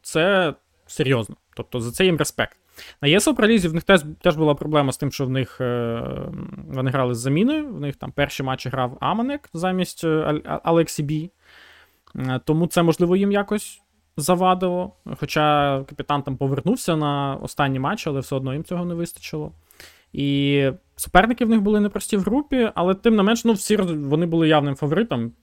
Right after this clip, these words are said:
Це, мабуть, одна з найбільших сенсацій, те, що вони не вийшли все одно з групи, навіть незважаючи на те, що в них була заміна. От, тому поки що я задоволений тим, що показують Джи ту. Я бачу ще в них перспективу розвитку, але вони все ще, ну, трошки нестабільні.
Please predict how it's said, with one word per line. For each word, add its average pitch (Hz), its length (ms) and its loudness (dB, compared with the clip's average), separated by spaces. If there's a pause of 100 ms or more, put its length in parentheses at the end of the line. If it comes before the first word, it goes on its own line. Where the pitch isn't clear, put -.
(140)
Це, 127 400 0
мабуть, 127 320 -4
одна 123 240 -4
з 117 40 -6
найбільших 123 380 -6
сенсацій, 131 460 -4
те, - 80 -14
що - 160 -12
вони 113 160 -8
не 113 140 -6
вийшли 117 280 -8
все - 140 -10
одно 117 200 -6
з - 40 -10
групи, 147 220 -4
навіть 135 280 -2
незважаючи 120 400 -6
на 117 40 -10
те, 123 80 -6
що 117 140 -8
в 113 40 -10
них 117 160 -8
була 113 160 -6
заміна. 127 420 -4 (1200)
От, 131 300 -2
тому 214 360 4 (200)
поки 226 260 4
що - 340 -4 (160)
я 147 380 2
задоволений 165 500 4
тим, 156 140 -2
що 143 120 -6
показують 120 420 -6
Джи 123 80 -10
ту. 123 140 -10
Я 123 100 -2
бачу 160 260 -2
ще 139 320 -2
в 120 100 -6
них 135 140 -6
перспективу - 500 -6
розвитку, 180 480 0
але 135 180 2
вони 147 140 0
все 190 200 -2
ще, 165 140 -6
ну, 156 100 -2
трошки 147 340 -4
нестабільні. 127 880 -2